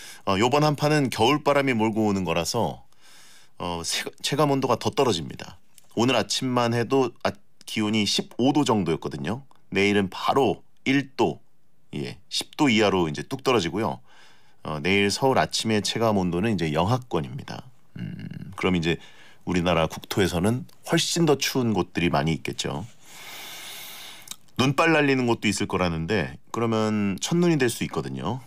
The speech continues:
예, 아무튼 따뜻하게 내일 차려입으시기 바랍니다. 내일 뭐 아침에 출근하시는 분들은 진짜 추우실 것 같고 또 야외에서 일하시는 분들도 엄청 추우실 거고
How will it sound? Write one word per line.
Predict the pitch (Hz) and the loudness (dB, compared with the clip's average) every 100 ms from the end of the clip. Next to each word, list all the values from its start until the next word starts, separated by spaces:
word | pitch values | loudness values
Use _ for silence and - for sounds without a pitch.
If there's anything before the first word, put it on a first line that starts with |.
| - - - | -18 -18 -10
예, | 64 - - - - - - - | -10 -10 -12 -18 -20 -20 -20 -18
아무튼 | - - 65 - - - | -14 -12 -12 -14 -12 -4
따뜻하게 | 104 - 127 - 98 92 107 | -2 0 -2 0 2 4 4
내일 | 113 82 82 | 2 -2 0
차려입으시기 | - 90 78 71 - | 0 0 0 -2 -4
바랍니다. | - 64 - - - - - - - - - - - - - - - - - | -6 -8 -8 -8 -10 -10 -12 -12 -14 -14 -16 -14 -12 -12 -10 -12 -14 -16 -6
내일 | - 98 95 95 92 90 | 0 4 4 4 4 4
뭐 | 87 85 82 | 4 4 2
아침에 | - - 95 | 0 -2 -2
출근하시는 | - 123 127 113 - 104 | 0 0 2 2 2 0
분들은 | 90 85 82 80 | 2 0 0 0
진짜 | 78 - 82 | -2 -2 -2
추우실 | 85 - 104 - | -2 0 0 0
것 | - 71 | -2 -4
같고 | - 76 71 - - - - | -4 -2 -2 -4 -12 -10 -2
또 | 80 | 4
야외에서 | 80 104 110 101 98 | 4 6 4 2 0
일하시는 | 90 90 95 - 90 | 2 2 0 0 -2
분들도 | 82 82 76 78 71 78 | -2 -4 -4 -4 -4 -4
엄청 | 71 73 - 87 | -6 -6 -6 -4
추우실 | - 85 73 - | -4 -4 -6 -6
거고 | - - - | -10 -10 -12